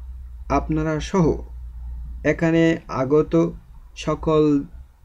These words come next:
দেব, ব্রাহ্মা সকলকে আমি মৈত্রীময় পুণ্যরাশি প্রদান করছি। আমার এই পুণ্যদানের ফলে, আপনাদের আজকের এই ধর্মশ্রবণ পুণ্যের ফলে,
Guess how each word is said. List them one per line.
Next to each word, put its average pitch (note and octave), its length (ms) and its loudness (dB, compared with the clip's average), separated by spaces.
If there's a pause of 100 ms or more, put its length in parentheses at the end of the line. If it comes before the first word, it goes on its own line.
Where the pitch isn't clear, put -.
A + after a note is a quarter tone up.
(160)
দেব, D3 220 6 (440)
ব্রাহ্মা D#3 720 4 (480)
সকলকে G#3 640 8 (460)
আমি D3+ 260 6
মৈত্রীময় E3 640 6
পুণ্যরাশি E3+ 720 0
প্রদান C3+ 400 2
করছি। - 520 -4 (680)
আমার A3+ 220 8
এই A#3 160 10 (100)
পুণ্যদানের A3 640 6
ফলে, A3 360 6 (420)
আপনাদের G#3 480 6 (140)
আজকের G#3 500 8 (260)
এই B3+ 160 12 (140)
ধর্মশ্রবণ A3 800 8
পুণ্যের A3+ 400 6
ফলে, A#3+ 340 8